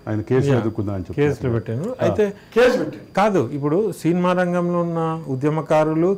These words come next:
Speaker 2: తెలంగాణ సినిమా మేకర్స్కి ఎలా వ్యవహరించిండ్రో, వాళ్ళు మొత్తం సమాజంలో ఉద్యమకారులందరినీ అణచివేసిండ్రని చెప్పి మొత్తం పౌర సమాజం గోల
Speaker 1: యా.
Speaker 2: చేస్తుంది.
Speaker 1: తెలంగాణ ఉద్యమంలో అగ్రభాగాన నిలిచిన వాళ్ళలో వీళ్ళు ఒకరు.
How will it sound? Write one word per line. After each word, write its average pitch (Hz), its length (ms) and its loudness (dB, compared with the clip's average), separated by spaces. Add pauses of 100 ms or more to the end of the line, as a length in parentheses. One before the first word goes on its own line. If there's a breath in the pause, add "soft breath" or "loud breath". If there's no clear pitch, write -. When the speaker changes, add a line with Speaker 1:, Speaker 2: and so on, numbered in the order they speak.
Speaker 2:
తెలంగాణ 151 480 -2
సినిమా 147 380 0
మేకర్స్కి 147 680 -2 (300 loud breath)
ఎలా 135 220 4
వ్యవహరించిండ్రో, 123 1080 2 (500 loud breath)
వాళ్ళు 175 300 4
మొత్తం 156 460 2
సమాజంలో 170 840 2 (380 loud breath)
ఉద్యమకారులందరినీ 185 1120 2
అణచివేసిండ్రని 170 1000 0
చెప్పి 165 220 0
మొత్తం 165 400 2
పౌర 160 280 6
సమాజం 180 680 0
గోల 151 140 6
Speaker 1:
యా. - 60 6
Speaker 2:
చేస్తుంది. 113 560 -2
Speaker 1:
తెలంగాణ 190 800 4 (200)
ఉద్యమంలో 156 640 2
అగ్రభాగాన 135 720 0
నిలిచిన 117 440 -2
వాళ్ళలో 107 680 -2
వీళ్ళు 107 340 -2
ఒకరు. 95 500 -4